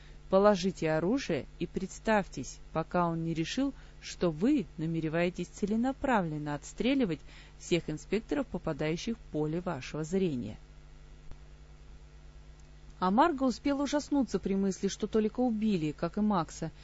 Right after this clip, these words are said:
и по той же причине, но, судя по тому, с каким облегчением Жорик расслабился и положил пистолет, это обвинение действительно было ошибочным. Или ложным. Во всяком случае, лично Жорик никого не убивал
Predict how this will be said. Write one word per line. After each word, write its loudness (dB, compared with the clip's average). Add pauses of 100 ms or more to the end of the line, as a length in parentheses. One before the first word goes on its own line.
(260)
и -2
по 4
той 4
же 0
причине, 0 (340)
но, 0
судя -2
по 0
тому, 0
с -6
каким -2
облегчением 0
Жорик 0
расслабился 0 (340)
и -4
положил 4
пистолет, 0
это 0
обвинение 0
действительно -2
было 0
ошибочным. -4 (800)
Или 2
ложным. 0 (840)
Во 4
всяком 0
случае, 0
лично -2
Жорик 0
никого -2
не 0
убивал 0